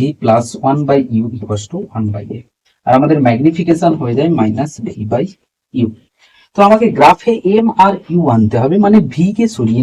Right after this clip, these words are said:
নিতে হবে কোনোভাবে। তো ভি কে সরাতে হবে, উম, ভি কে যদি সরাই তাহলে ভি হবে, ভি হবে এম ইউ, ঠিক আছে? এটাই হবে ভি। এবার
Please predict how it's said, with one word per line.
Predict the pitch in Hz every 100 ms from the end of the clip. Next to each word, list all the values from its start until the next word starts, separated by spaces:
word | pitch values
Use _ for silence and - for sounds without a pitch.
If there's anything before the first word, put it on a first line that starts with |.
| 113
নিতে | 104 101
হবে | 101 104
কোনোভাবে। | 101 95 95 98 _ - _
তো | - 127
ভি | 139 196 214
কে | 214 202
সরাতে | 120 120 107 107
হবে, | 104 - - - - - _ 123
উম, | 123 123 123 123 - - 120
ভি | 165 220 220
কে | 226
যদি | 220 208 -
সরাই | - 165 110 - - _ -
তাহলে | 165 165 131
ভি | 117 202 190 143
হবে, | 110 107 - - _ _ _ _ _ _ _ _ - 139
ভি | 143 180 175
হবে | 120 107 127 - _ _ _ _ _ _ _ _ _ _ _ _
এম | 135 151 226 220 _ _ _ _ _ _ _ _ _ _ _ _ _ _ _ _
ইউ, | 302 233 - _ _ _ -
ঠিক | 185
আছে? | 196 214 214 _ _ -
এটাই | 151 190 165
হবে | 160 165 139
ভি। | 214 220 - - - 202
এবার | 269